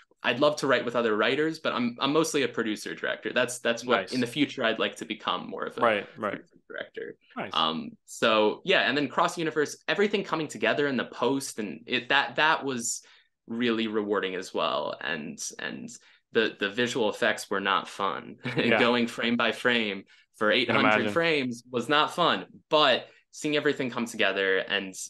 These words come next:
Speaker 1: being on that set, it was, it was a lot of fun. Um, so that's kind of a, it's like a half answer. <laughs> Most proud of Here Today, uh, most fun,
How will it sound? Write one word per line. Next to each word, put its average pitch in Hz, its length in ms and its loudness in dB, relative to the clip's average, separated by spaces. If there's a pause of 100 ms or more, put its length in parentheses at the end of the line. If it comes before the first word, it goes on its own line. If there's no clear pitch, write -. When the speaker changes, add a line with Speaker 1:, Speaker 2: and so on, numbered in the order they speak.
Speaker 1:
being 127 320 -2
on 117 120 0
that 104 180 0
set, 92 420 -2 (300)
it 110 160 -4
was, 101 580 -6
it - 60 -8
was 107 160 -6
a - 40 -6
lot 55 160 -4
of - 60 -10
fun. - 300 -12 (160)
Um, 67 320 -8
so 62 540 -6 (360)
that's 101 180 2
kind 107 300 -2
of 120 160 2
a, 120 380 2
it's - 100 -14
like 110 80 -2
a 104 60 2
half 104 320 2
answer. 127 500 -2 (160)
<laughs> - 140 -10
Most 147 280 4
proud 147 220 4
of 139 80 -2
Here 143 160 2
Today, 135 540 0 (420)
uh, 107 260 2
most 113 320 -4
fun, 98 480 -2